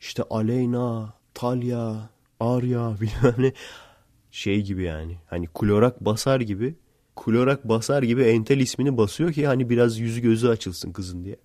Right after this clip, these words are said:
Bir umut yani. Hani şeyler falan hikaye, onu biliyoruz yani. O Yılmaz Özdil'in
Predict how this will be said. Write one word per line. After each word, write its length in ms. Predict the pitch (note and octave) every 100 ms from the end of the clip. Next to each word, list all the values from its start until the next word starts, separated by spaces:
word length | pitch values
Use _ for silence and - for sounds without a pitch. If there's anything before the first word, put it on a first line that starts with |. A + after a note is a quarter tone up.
| _ _ _ _ _ _ _ -
Bir 220 | G2+ B2
umut 360 | A2+ G#2 F#2+ -
yani. 340 | F2 D#2 E2 - _ _ _ _ _ _
Hani 220 | - F#2
şeyler 320 | - G2 G2+
falan 220 | F#2+ F#2+ F#2
hikaye, 300 | F2+ F2+ D#2+
onu 220 | F2 F2
biliyoruz 320 | F2 E2 D#2+
yani. 200 | D2 D#2
O 80 | D#2+
Yılmaz 400 | E2 F2 E2+ F2
Özdil'in 420 | E2 E2+ E2+